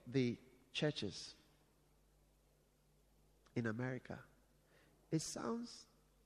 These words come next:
a bit like some of the things we are seeing in Ghana today. Every man of God who came built a tent, and everybody declared that his tent was the biggest in the world.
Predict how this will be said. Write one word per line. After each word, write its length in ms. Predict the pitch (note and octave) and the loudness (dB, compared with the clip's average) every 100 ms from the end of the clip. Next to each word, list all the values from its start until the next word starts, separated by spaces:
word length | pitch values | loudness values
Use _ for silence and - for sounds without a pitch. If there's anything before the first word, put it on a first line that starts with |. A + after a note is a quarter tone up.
| - - | -8 -2
a 40 | |
bit 220 | B2+ F3 | -2 0
like 220 | D3 C3 C3 - | -2 -2 -4 -8
some 180 | D#3 D3 | -6 -2
of 60 | |
the 100 | B2+ | 0
things 260 | A#2 C3+ C3 | -2 -4 -4
we 80 | A#2+ | -4
are 100 | A2+ | -4
seeing 300 | - B2+ B2 | -4 -4 -4
in 120 | B2 | -4
Ghana 340 | A#2+ A#2+ A2 B2+ - - - | -4 -2 -4 -8 -16 -16 -8
today. 280 | A2 A2+ A2+ - - - - - - _ - - - - - - - _ _ _ - | -2 -2 -4 -14 -20 -20 -20 -20 -20 _ -20 -20 -20 -20 -20 -20 -20 _ _ _ 0
Every 680 | F#3 G#3+ F#3 - - A3+ A3+ - - - - - - - - | 4 6 4 -10 -6 -2 -2 -4 -14 -20 -20 -20 -20 -12 0
man 220 | D3 D#3 | 2 2
of 140 | A#2+ | 0
God 200 | - C#3 | 2 2
who 120 | C3 C3 | 2 -4
came 320 | - A#2 G#2+ A2 - - | -4 -4 -4 -10 -16 0
built 240 | B2+ C#3 | 4 4
a 80 | G#2+ | 2
tent, 500 | G#2 C3 A2+ - - - - - - - - - - - - - | -2 -2 -2 -4 -14 -20 -20 -20 -20 -20 -20 -20 -20 -20 -4 2
and 140 | C#3 - | 4 6
everybody 420 | F#3+ A3 F3+ F3 | 4 6 6 4
declared 460 | F3 C#3 - D#3+ D3+ | 2 -2 2 2 4
that 140 | A#2+ | 2
his 160 | B2+ A#2+ | 0 -2
tent 260 | - D#3+ | -2 0
was 140 | B2+ A2+ | 0 -2
the 80 | A2+ | 0
biggest 400 | B2+ C3+ C3 A2+ | 0 0 0 0
in 60 | |
the 100 | A2 | 0
world. 320 | A2 A2 G2+ | 2 2 0